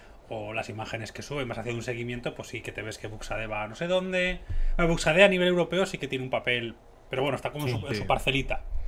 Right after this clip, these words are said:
Speaker 1: Pero sí que te ves a, a Espinosa de los Monteros yendo a ver a los empresarios de no sé dónde,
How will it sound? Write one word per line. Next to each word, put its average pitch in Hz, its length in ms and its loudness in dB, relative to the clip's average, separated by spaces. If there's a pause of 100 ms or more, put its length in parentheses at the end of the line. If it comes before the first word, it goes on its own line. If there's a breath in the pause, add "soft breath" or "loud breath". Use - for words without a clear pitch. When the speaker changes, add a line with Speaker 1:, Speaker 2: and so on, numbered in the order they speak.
(480 loud breath)
Speaker 1:
Pero 165 160 8
sí 170 100 0
que 170 80 2
te 170 100 6
ves 165 180 4
a, 156 140 6
a 147 200 0
Espinosa 139 340 -2
de 139 80 2
los 135 120 2
Monteros 127 380 -2
yendo 120 180 0
a 117 40 -4
ver 117 120 -4
a 113 40 -2
los 113 160 -6
empresarios 110 440 -8
de 113 80 -8
no 120 80 -8
sé 185 120 0
dónde, 180 580 2